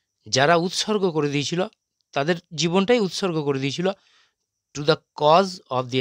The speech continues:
animals, প্রাণীদের কারণে। The extract describes, এই অংশটা বর্ণনা দেয়, a typical day, একটা দিনের নমুনা বা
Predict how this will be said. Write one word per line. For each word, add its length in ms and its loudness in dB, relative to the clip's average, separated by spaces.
animals, 420 -4
প্রাণীদের 560 0
কারণে। 320 -6
The 100 4
extract 560 -2
describes, 640 0
এই 100 4
অংশটা 420 2
বর্ণনা 440 4
দেয়, 140 2
a 20 6
typical 440 -2
day, 180 6
একটা 160 -6
দিনের 280 4
নমুনা 320 2
বা 80 4